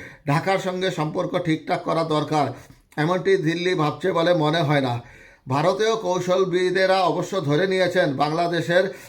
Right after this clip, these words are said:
আগামী গণতান্ত্রিক ব্যবস্থায় আওয়ামী লীগের রাজনৈতিক পুনরুত্থান শিগগিরই সম্ভব হবে না। তাই হয়তো তাদের কূট-, কূটনীতিকেরা নতুন বন্ধুর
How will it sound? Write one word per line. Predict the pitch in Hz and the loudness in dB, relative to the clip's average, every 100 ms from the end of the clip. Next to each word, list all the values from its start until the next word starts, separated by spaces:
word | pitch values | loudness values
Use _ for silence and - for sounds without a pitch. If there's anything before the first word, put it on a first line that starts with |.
| - | -6
আগামী | 143 147 180 180 196 214 254 - - _ | -2 0 0 0 0 -2 -4 -10 -20 _
গণতান্ত্রিক | 147 170 185 180 175 180 | 0 2 2 0 0 -2
ব্যবস্থায় | 170 165 175 185 | 0 -2 -2 -2
আওয়ামী | 180 151 165 175 | 0 0 0 0
লীগের | 170 170 175 | 0 2 2
রাজনৈতিক | 156 147 170 170 180 180 | 2 0 -2 -2 -4 -4
পুনরুত্থান | 170 175 180 175 170 | 0 0 0 -2 -4
শিগগিরই | 165 156 139 175 180 | -2 -4 0 0 0
সম্ভব | 151 151 160 | -2 0 0
হবে | 135 139 160 | 0 2 2
না। | 143 120 - - _ | 0 -2 -10 -20 _
তাই | - 185 | 0 2
হয়তো | 180 170 175 190 | 2 0 0 -2
তাদের | 170 156 185 | -2 0 -2
কূট-, | - 160 170 170 165 160 143 | -2 -6 -4 -4 -2 -2 -2
কূটনীতিকেরা | - 175 - 180 180 180 180 196 | -2 -4 -2 -4 -2 0 2 2
নতুন | 165 143 190 185 | 2 0 0 0
বন্ধুর | 156 160 175 180 | 0 2 4 2